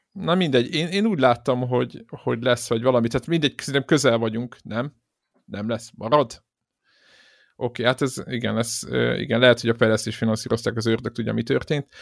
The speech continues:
A lényeg az, hogy, ö, hogy nagyon jó játék, tényleg nagyon jó játék. Nem tudom, mikor lesz a folytatása, arra nem tud-, a-, arról nem tudunk, de hát ezt se, ezt se vittem végig úgy, hogy ilyen szinten. Úgyhogy a kilencedik hely, de több ilyen,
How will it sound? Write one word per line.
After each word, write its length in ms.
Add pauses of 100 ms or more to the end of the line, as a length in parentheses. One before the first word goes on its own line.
(180)
A 100
lényeg 340
az, 220
hogy, 420
ö, 240
hogy 160
nagyon 260
jó 60
játék, 320
tényleg 280
nagyon 160
jó 80
játék. 500 (2000)
Nem 220
tudom, 220
mikor 300
lesz 240
a 80
folytatása, 960
arra 280
nem 160
tud-, 300
a-, 240
arról 220
nem 120
tudunk, 200
de 60
hát 160
ezt 180
se, 240
ezt 160
se 120
vittem 300
végig 220
úgy, 200
hogy 140
ilyen 160
szinten. 300
Úgyhogy 200
a 40
kilencedik 560
hely, 180
de 120
több 280
ilyen, 440